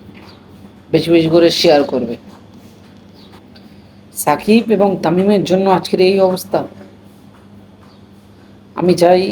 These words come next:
বাংলাদেশ ক্রিকেট টিম আবার ফিরে আসুক। আমি চাই বাংলাদেশের, বাংলাদেশ ক্রিকেট টিম আগের মতো ফিরে আসুক, আগে যেরকম ফর্মে ছিল, আগে যেরকম বাংলাদেশ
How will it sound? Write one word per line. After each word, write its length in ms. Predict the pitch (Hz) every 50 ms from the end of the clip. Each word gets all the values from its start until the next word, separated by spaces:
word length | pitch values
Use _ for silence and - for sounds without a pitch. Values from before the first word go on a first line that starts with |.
| 202 - - -
বাংলাদেশ 420 | - 143 147 160 165 165 165 160 -
ক্রিকেট 260 | - 165 156 160 151 -
টিম 200 | - 165 165 170 165 165 - - - - - - - - -
আবার 520 | 131 131 131 135 131 135 131 131 127 127 123 - - - - - - - - - - - - - - - - - - - - - -
ফিরে 220 | - 160 165 160 156 156
আসুক। 260 | - - 185 185 185 - - - - - - - - - - - - - - - - - - -
আমি 180 | 165 170 170 165
চাই 180 | 165 165 170 165
বাংলাদেশের, 480 | 156 147 156 160 165 160 160 165 165 165 - - 175 175 170 156 156
বাংলাদেশ 320 | 151 160 165 165 165 160 160
ক্রিকেট 280 | - - 160 170 165 160 - -
টিম 160 | 180 180 185 185 180 175 - - - - - - - - - - -
আগের 280 | - 139 139 160 180 170
মতো 220 | 165 165 - 165 151 156
ফিরে 180 | 151 143 165 160
আসুক, 360 | 160 160 - - 185 185 180 - - 143
আগে 140 | 147 143 -
যেরকম 400 | 156 165 165 165 165 160 165 165 160 151 127 110 - -
ফর্মে 280 | 151 156 170 180 180 170
ছিল, 160 | - 170 170 175
আগে 220 | 135 139 143 151 156
যেরকম 400 | 160 165 165 160 - - 165 165 160 160 156 156 151
বাংলাদেশ 300 | 156 156 160 160 160